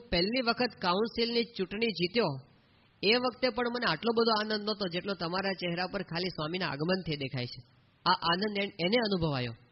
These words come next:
તો સ્વામી આવે ત્યારે આનંદ આનંદ થઈ જાય અને એ જ્યારે વિદાય લેતા હોય ત્યારે લંડનની ભૂમિના કિશોરો ધ્રુસકે ધ્રુસકે રડતા હોય, આ ઇતિહાસ છે. એની સામે જોઈએ ત્યારે ખબર પડે. હવે સ્વામી તો પોતે એક રીતે જોઈએ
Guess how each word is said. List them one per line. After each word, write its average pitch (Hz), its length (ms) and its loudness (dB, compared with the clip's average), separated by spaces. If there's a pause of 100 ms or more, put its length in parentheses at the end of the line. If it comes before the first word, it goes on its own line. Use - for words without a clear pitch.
(640)
તો 233 100 2
સ્વામી 185 380 2
આવે 220 300 2
ત્યારે 220 200 0
આનંદ 202 340 2
આનંદ 190 300 0
થઈ 180 140 2
જાય 175 200 2 (480)
અને 190 160 2 (120)
એ 196 140 4
જ્યારે 214 300 2
વિદાય 185 300 2
લેતા 170 320 2
હોય 190 240 2 (460)
ત્યારે 185 200 2 (140)
લંડનની 190 460 -2
ભૂમિના 185 480 -2
કિશોરો 180 460 -2
ધ્રુસકે 147 520 -4
ધ્રુસકે 180 400 -4
રડતા 147 340 -2 (120)
હોય, 151 140 0 (400)
આ 165 80 4
ઇતિહાસ 165 420 2
છે. - 240 -12 (500)
એની 160 160 4
સામે 202 280 0
જોઈએ 208 140 0
ત્યારે 196 160 -4
ખબર 196 240 0
પડે. 190 220 -4
હવે 180 220 -2 (340)
સ્વામી 165 280 0
તો 202 200 -4
પોતે 180 400 -4 (360)
એક 196 220 -2
રીતે 196 300 -2
જોઈએ 196 200 -2